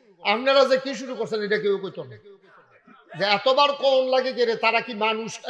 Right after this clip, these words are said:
তারা কি বুঝে না কিচ্ছু? এইটা কেউ কইতো না, কইব, "হুজুরে কি শুরু করছে?" কারণ আমার মাইকের আওয়াজটা তো দূরে যায়।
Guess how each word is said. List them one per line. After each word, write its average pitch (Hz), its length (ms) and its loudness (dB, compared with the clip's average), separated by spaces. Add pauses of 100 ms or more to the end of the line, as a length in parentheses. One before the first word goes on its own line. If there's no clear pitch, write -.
তারা 226 160 -2
কি 220 80 -6
বুঝে 202 340 -4
না 247 120 0
কিচ্ছু? 247 420 -8 (300)
এইটা 277 240 8
কেউ 269 240 6
কইতো 226 260 0
না, 185 100 -2
কইব, 214 220 -2
"হুজুরে 202 480 -4
কি 214 160 -12
শুরু 214 220 -12
করছে?" 185 600 -12
কারণ 214 160 0
আমার 214 300 4
মাইকের 226 320 2
আওয়াজটা 226 300 2
তো 220 120 0
দূরে 214 340 0
যায়। 156 220 2